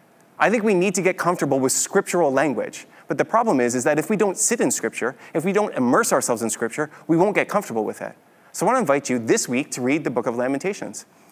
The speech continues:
It's only five chapters, so you could actually read the book every day this week, or read one chapter a, a day, and you'd be done by the end of this week. I wanna invite you to really just settle into Lamentations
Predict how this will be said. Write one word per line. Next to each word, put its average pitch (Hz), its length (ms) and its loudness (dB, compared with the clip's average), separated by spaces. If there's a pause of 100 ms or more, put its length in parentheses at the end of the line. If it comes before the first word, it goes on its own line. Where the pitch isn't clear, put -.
It's - 100 -2
only 220 180 2
five 180 260 2
chapters, 143 540 -2 (320)
so - 140 0
you 214 160 4
could 233 200 2
actually 170 280 2
read 165 220 0
the 143 80 -2
book 127 260 0 (180)
every 156 260 4
day 135 140 4
this 117 180 0
week, - 300 -6 (200)
or 190 120 6
read 190 200 2
one 175 180 4
chapter 196 540 0
a, 120 340 -2
a 117 60 -2
day, 117 300 -2
and 156 120 0
you'd 170 100 0
be 180 60 0
done 190 220 0
by 180 100 2
the 175 100 0
end 226 120 0
of 156 80 0
this 113 140 -4
week. - 260 -12 (320)
I 165 60 2
wanna 247 180 4
invite 180 220 2
you 160 120 0
to 139 100 -4
really 180 560 -2 (260)
just - 240 0
settle 226 260 2
into 165 320 0
Lamentations 151 840 -4